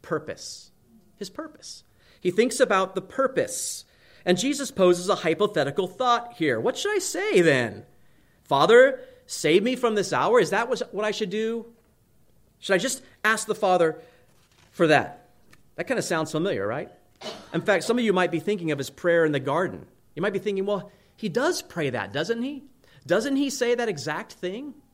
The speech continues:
Well, let's look at that and see if he did. I have the verse for you. It's in Luke chapter twenty-two, verses forty-one and forty-two. This is what Jesus prays in the garden. "And he was,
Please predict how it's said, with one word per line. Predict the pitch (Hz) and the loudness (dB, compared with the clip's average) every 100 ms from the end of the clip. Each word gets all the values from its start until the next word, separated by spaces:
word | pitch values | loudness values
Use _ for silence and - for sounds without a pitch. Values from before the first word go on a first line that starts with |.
| _ _ - _ _ _ _ _ _ | _ _ -20 _ _ _ _ _ _
Well, | 160 269 311 - _ _ - | -2 -2 -4 -14 _ _ -8
let's | 294 330 | -8 -4
look | 359 | -4
at | 135 - | -4 -6
that | 98 | -8
and | 120 | -10
see | - 117 | -10 -8
if | |
he | 117 | -8
did. | 110 160 | -4 -4
I | |
have | 190 208 | -2 -4
the | 165 | -4
verse | 147 196 | -4 -4
for | - 113 | -4 -6
you. | 131 | -4
It's | 160 | -4
in | 165 | -4
Luke | 220 | -6
chapter | - 180 170 | -6 -6 -6
twenty-two, | - 165 151 139 107 165 _ _ _ _ _ | -10 -10 -8 -10 -12 -12 _ _ _ _ _
verses | 175 180 151 | -6 -4 -8
forty-one | 180 185 170 170 | -2 0 2 0
and | 160 156 | -2 -2
forty-two. | 180 196 196 123 | -2 -2 -2 -4
This | 139 220 | -4 -4
is | 175 | -4
what | 131 | -4
Jesus | - 123 117 - | -4 -8 -10 -16
prays | - 117 110 110 | -8 -4 -4 -6
in | |
the | 110 | -10
garden. | 104 113 147 226 247 _ _ _ _ - - _ | -6 -4 -4 -8 -14 _ _ _ _ -20 -20 _
"And | 180 190 | 0 2
he | 220 | 2
was, | 214 185 | 2 2